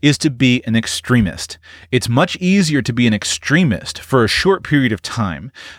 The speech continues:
than a moderate, a-, and face, uh, hardship for a short period of time where you're focused and you're determined than it is to face moderate difficulty for a longer period of time. Now, I do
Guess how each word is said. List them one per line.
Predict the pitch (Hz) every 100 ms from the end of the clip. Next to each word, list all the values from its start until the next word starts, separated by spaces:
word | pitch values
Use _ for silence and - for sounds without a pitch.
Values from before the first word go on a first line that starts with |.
| -
than | 131
a |
moderate, | 127 131 156 196 185 156 135 -
a-, | 151 160 156 151
and | 139 123
face, | - 156 160 - - -
uh, | 113 92
hardship | - 160 175 165 - 160 -
for | - 107
a |
short | - - 226
period | - 143 113
of | 104
time | - 90 73 - - - -
where | 139
you're | 123
focused | 107 - 165 175 190 175
and | - 117
you're | 110
determined | 101 - - 208 175 98 98 - - -
than | 131 143
it | 147
is | 139
to | 131
face | - 135 120
moderate | 131 139 147 147 139 123
difficulty | 160 - - 123 -
for | 123 127
a | 120
longer | 113 117 117
period | - 110 95
of | 87
time. | - 101 65 - _ - - - -
Now, | 120 - -
I | 127
do | 113 160